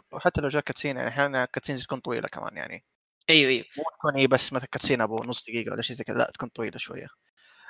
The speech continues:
Speaker 1: أما تكون خمس دقايق ولا
Speaker 2: بس يعني الك-، الكاتسين محترمة، يعني بصمة كوجيما
Speaker 1: إيه،
Speaker 2: في
Speaker 1: شوف،
Speaker 2: الإخراج.
Speaker 1: مو بس كذا، إيه، يعني شوف، يعني أكثر الناس اللي ينتقدوا اللعبة دائمًا إنه، حتى اللعبة دي، إنه كاتسين زود طويلة كثيرة، whatever.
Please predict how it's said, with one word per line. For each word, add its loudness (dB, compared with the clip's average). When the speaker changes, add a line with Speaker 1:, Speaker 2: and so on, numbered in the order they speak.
Speaker 1:
أما -2
تكون -8
خمس -8
دقايق 2
ولا 2
Speaker 2:
بس 12
يعني 6
الك-، -4
الكاتسين 6
محترمة، 0
يعني -2
بصمة 6
كوجيما 10
Speaker 1:
إيه، 10
Speaker 2:
في 4
Speaker 1:
شوف، 8
Speaker 2:
الإخراج. 2
Speaker 1:
مو -2
بس 4
كذا، 2
إيه، 6
يعني 4
شوف، -2
يعني 2
أكثر 2
الناس -2
اللي -10
ينتقدوا -4
اللعبة 2
دائمًا -2
إنه، -12
حتى 0
اللعبة 0
دي، 0
إنه -6
كاتسين -4
زود 4
طويلة 4
كثيرة، 2
whatever. -2